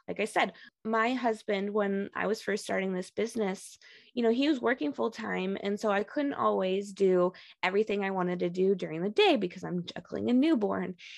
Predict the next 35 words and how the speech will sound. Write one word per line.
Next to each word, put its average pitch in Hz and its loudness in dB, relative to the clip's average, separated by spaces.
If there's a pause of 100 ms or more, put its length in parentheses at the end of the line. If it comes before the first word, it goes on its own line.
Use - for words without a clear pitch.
(180)
And 220 0
so 208 4
we, 220 4 (260)
right 220 4
off 233 4
the 214 0
bat, 185 2 (500)
figured 208 -2
out, 185 2
okay, 190 -2
where's 254 2 (300)
one 190 4
night 190 0
a 180 0
week 175 -4 (140)
where 175 4
I 170 2
can 175 -2 (160)
be 165 -6
removed 311 6 (300)
from 320 6
motherhood 208 2 (260)
and 202 2
just 202 4
entirely 190 2
focus 175 -2
on 175 0
my 170 0
business 170 -4
and 180 -2
he 185 0
can 175 0
be 165 0
with 156 -2 (100)
her? 151 2